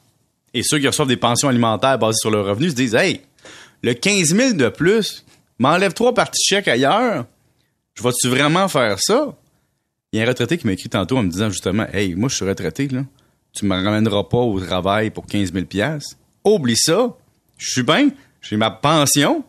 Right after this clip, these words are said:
Tu sais, faut pas oublier ça non plus, là. Tu gagnes déjà ton revenu. Puis lui, il m'apporte un bémol. Il dit, « Tu sais, le privé, là, c'est bien beau, là. Mais le régime de retraite qui m'a permis de sortir à cinquante-six ans, là,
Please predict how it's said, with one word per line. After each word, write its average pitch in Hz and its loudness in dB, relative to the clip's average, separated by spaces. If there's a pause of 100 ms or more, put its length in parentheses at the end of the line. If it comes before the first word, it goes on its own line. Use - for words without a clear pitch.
(120)
Tu 110 -6
sais, 92 -6
faut 90 -10
pas 113 -4
oublier 110 0
ça 127 -2
non 110 0
plus, 269 0
là. 262 2 (800)
Tu - -4
gagnes 131 2
déjà 123 2
ton 135 2
revenu. 113 0 (400)
Puis 170 -4
lui, 262 4
il 294 6
m'apporte 226 2
un 175 2
bémol. 185 2
Il 160 -2
dit, « - -8
Tu 339 2
sais, 349 2
le 208 2
privé, 120 -2
là, 110 -2
c'est 117 -4
bien 131 0
beau, 135 -2
là. 113 -6 (460)
Mais 107 -2
le 120 4
régime 170 4
de 214 4
retraite 175 2
qui - -4
m'a 123 4
permis 139 2
de - -6
sortir 143 0
à 110 0
cinquante-six 104 -2
ans, 131 0
là, 107 -2